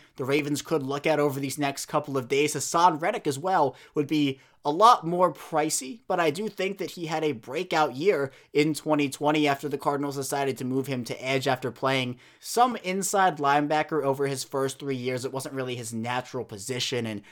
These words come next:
I think that didn't help his development at all, and so the Cardinals finally move him to the edge position where he flourishes. That could be someone who the Ravens definitely do look at. And then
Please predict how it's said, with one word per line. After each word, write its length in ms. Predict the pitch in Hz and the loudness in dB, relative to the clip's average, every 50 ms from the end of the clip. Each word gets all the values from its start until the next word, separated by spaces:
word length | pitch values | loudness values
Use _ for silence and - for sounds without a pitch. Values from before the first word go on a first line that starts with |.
| - - | -10 -4
I 80 | 131 127 | -2 2
think 300 | 135 143 135 131 - _ _ _ _ - | 4 2 2 2 -4 _ _ _ _ 0
that 240 | 139 139 151 151 - | 4 4 4 4 2
didn't 260 | 147 139 135 127 - | -2 -4 -4 -4 -4
help 300 | - 139 139 135 131 - | -2 0 0 0 0 -2
his 140 | 143 120 113 | -4 -4 -2
development 440 | 117 123 120 117 120 123 120 113 107 | 0 -2 0 0 -2 -6 -6 -6 -6
at 60 | 107 | -2
all, 180 | 113 123 139 | 0 0 0
and 80 | 143 - | 0 0
so 80 | - 175 | -2 -4
the 100 | 120 113 | -6 -6
Cardinals 400 | - - 123 123 120 120 113 - | -2 0 0 0 0 -2 -4 0
finally 280 | 127 127 123 123 120 | 2 2 2 2 -2
move 300 | 113 113 117 120 117 117 | -2 -2 -2 -4 -6 -6
him 180 | 123 117 110 107 | -6 -6 -6 -6
to 140 | - - 110 | -8 -8 -10
the 180 | 101 - - 127 | -10 -10 -6 -4
edge 180 | 143 135 120 | -4 -4 -2
position 380 | - 139 139 147 135 - 143 127 | -4 -2 -2 -2 -2 -2 -4 -4
where 80 | 117 | -4
he 180 | 113 - 131 120 | -6 -6 -8 -8
flourishes. 720 | 117 - 123 127 160 233 247 214 - - 156 139 131 127 - - - - _ - | -8 -10 -2 0 2 4 4 4 2 2 2 2 0 0 -4 -16 -20 -20 _ -2
That 180 | 147 143 143 - | 0 0 0 0
could 80 | 143 | -4
be 80 | 143 139 | -6 -6
someone 840 | - - 131 123 127 123 117 117 - _ _ - 123 120 120 117 113 | -2 2 2 2 2 0 -6 -8 -12 _ _ -6 -2 -2 -2 -2 -2
who 120 | 120 120 | -4 -4
the 120 | 113 113 101 | -4 -4 -4
Ravens 340 | 110 113 110 107 107 104 - | -4 -6 -6 -6 -6 -8 -6
definitely 480 | - 104 104 - 107 107 104 104 101 | -6 -8 -8 -8 -8 -10 -10 -10 -12
do 240 | 98 98 104 107 104 | -12 -12 -12 -12 -12
look 300 | 98 98 104 107 - - | -10 -10 -10 -12 -8 -6
at. 220 | 107 107 107 101 | -6 -4 -4 -4
And 120 | 107 110 110 | -6 -6 -6
then 200 | 110 107 107 | -6 -6 -8